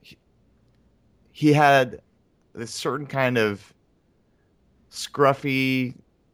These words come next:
demeanor throughout the whole film, 'cause he's basically living, um,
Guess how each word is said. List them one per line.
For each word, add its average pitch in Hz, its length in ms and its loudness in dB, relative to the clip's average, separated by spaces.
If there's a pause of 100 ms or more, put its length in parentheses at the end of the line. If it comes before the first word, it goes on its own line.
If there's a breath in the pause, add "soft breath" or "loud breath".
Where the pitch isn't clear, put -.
(540)
demeanor 113 800 -4
throughout 107 300 0
the 113 120 -4
whole 104 240 -4
film, 98 380 -4
'cause - 180 -14
he's 110 160 -8
basically 120 800 0 (1400)
living, 113 760 0
um, 95 640 -4